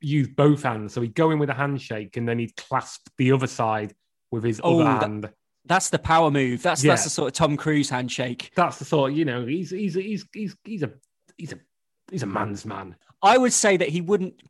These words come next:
Speaker 2: he wouldn't crush your hand, though. He wouldn't be all about the, you know, macho power, power trip. You know, he'd just be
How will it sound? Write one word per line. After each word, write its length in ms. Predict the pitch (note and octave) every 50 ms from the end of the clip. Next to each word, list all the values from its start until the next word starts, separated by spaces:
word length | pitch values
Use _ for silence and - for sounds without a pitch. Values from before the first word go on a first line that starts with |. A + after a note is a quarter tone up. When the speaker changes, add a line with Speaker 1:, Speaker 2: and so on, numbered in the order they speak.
| _ _ _ _ _ -
Speaker 2:
he 120 | - E3+
wouldn't 220 | F#3+ A3 G3+ -
crush 280 | - - F#3 E3+ - -
your 80 | D3+ B2+
hand, 240 | B2 B2+ B2 B2+ B2+
though. 140 | C#3+ D3 D3
He 100 | C#3+ C#3+
wouldn't 260 | D#3+ E3+ D#3 - -
be 140 | C#3+ D3 D3
all 180 | D3 C#3+ C#3
about 300 | C3+ D3 C#3+ C3+ C3 -
the, 120 | - C3+ C3+
you 100 | C#3 C3+
know, 160 | C3+ C3 A#2+ - - _ _ -
macho 720 | - C#3+ D3+ C#3 - - - - D3 C3+ B2+ C3 C3 B2+ -
power, 500 | - - - D3+ C3 C3 B2+ B2 A#2+ A#2+ _ _ _ _ _ _ _ _ -
power 240 | - D#3+ C#3+ C3
trip. 400 | B2 - - C3+ C3 - _ _ - - _ -
You 60 | C3+
know, 140 | B2+ B2+ B2+
he'd 160 | D3 D3+ -
just 200 | G3 - - -
be 260 | F#3 E3 D3+ C#3